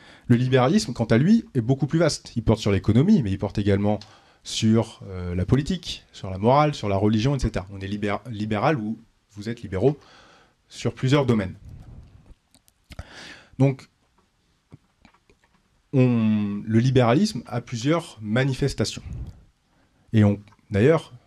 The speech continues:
tous n'ont pas forcément convergé. Longtemps, les capit-, les libéraux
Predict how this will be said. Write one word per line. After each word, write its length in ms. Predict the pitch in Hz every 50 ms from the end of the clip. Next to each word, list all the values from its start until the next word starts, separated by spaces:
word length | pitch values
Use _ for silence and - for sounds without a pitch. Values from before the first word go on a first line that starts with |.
| _ _ _ _ _ _ _ -
tous 280 | - 160 160 - -
n'ont 120 | 113 101 95
pas 120 | - 127
forcément 340 | - 123 110 - 120 120 117
convergé. 440 | - 135 123 135 147 143 156 131 101
Longtemps, 380 | 101 104 113 110 - 139 151
les 120 | 139 110 -
capit-, 360 | - 117 104 - - - -
les 160 | 127 113 104
libéraux 520 | 101 104 117 117 120 117 113 117 117 117